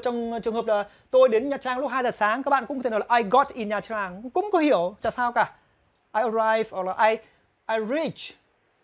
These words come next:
R E A C này. Đấy, các bạn cũng có thể tìm hiểu, tìm, cái này là tìm, tiếp cận đến, cũng có được. Tiếp cận, các bạn thay thế vào đây. "Tôi tiếp cận Nha Trang lúc hai giờ sáng", cũng có thể hiểu được.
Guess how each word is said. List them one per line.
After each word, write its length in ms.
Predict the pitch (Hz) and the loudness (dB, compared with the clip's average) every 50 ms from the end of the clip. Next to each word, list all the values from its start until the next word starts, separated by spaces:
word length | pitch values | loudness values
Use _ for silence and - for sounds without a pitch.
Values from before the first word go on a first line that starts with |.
| _ _ _ _ _ _ _ _ _ _ _ _ _ | _ _ _ _ _ _ _ _ _ _ _ _ _
R 380 | 190 196 196 196 190 190 - | -6 -4 -2 0 -2 -2 -4
E 120 | - 208 202 | -6 -6 -4
A 160 | 208 202 202 | -2 -2 -4
C 380 | 202 - - 214 202 185 175 170 | -4 -6 -6 -2 -2 0 0 0
này. 160 | 180 170 170 | -2 -4 -4
Đấy, 180 | 190 202 220 | -2 -2 -2
các 80 | 220 262 | 0 0
bạn 140 | 269 254 214 | 0 0 0
cũng 120 | - 311 | -4 -6
có 80 | - 302 | -6 -2
thể 100 | 285 226 | -2 0
tìm 180 | - 233 202 | 0 0 -2
hiểu, 180 | 185 208 208 208 | 0 0 0 0
tìm, 300 | 208 - 220 214 214 208 | 0 -2 -2 -2 -2 -2
cái 80 | 233 226 | -2 -2
này 100 | 233 214 | 0 0
là 80 | 208 | 0
tìm, 400 | 202 - 233 220 214 214 214 208 - _ _ _ _ | -2 -2 -6 -6 -6 -6 -8 -10 -12 _ _ _ _
tiếp 80 | - 330 247 | -2 2 4
cận 180 | 311 262 240 | 2 2 2
đến, 240 | 185 190 202 254 302 - _ _ _ _ | 0 0 0 -2 -4 -10 _ _ _ _
cũng 160 | - 269 349 339 | -6 -4 2 2
có 100 | 339 320 | 4 6
được. 340 | 330 302 277 277 269 - _ _ _ _ _ _ _ _ _ _ _ _ _ - - _ | 6 6 6 4 2 -2 _ _ _ _ _ _ _ _ _ _ _ _ _ -20 -20 _
Tiếp 100 | - 302 240 | -16 -12 -10
cận, 280 | 320 294 254 247 254 247 | -10 -10 -8 -10 -10 -6
các 80 | 277 | -6
bạn 100 | 269 262 | -6 -2
thay 100 | 254 254 | -2 0
thế 100 | 262 269 | 0 2
vào 80 | 269 262 | 2 2
đây. 280 | 247 240 247 262 269 269 - _ _ _ _ _ | 0 0 -2 -2 -4 -8 -14 _ _ _ _ _
"Tôi 120 | - 262 | -2 0
tiếp 120 | 226 349 339 254 | 0 0 4 4
cận 180 | 330 - 254 | 4 4 4
Nha 120 | 240 262 254 | -2 -4 -4
Trang 260 | - 277 277 277 262 | -4 -4 -4 -4 -6
lúc 120 | 294 262 | -6 -6
hai 120 | 247 269 262 | -6 -4 -4
giờ 80 | 240 | -4
sáng", 280 | - - 240 262 302 277 | -6 -6 -8 -10 -10 -8
cũng 180 | - 330 370 | -8 -8 2
có 120 | - 339 330 | 2 4 4
thể 100 | 320 302 | 4 2
hiểu 240 | 233 254 240 208 196 | 2 2 2 2 2
được. 280 | 220 220 233 233 - | 2 0 0 -2 -6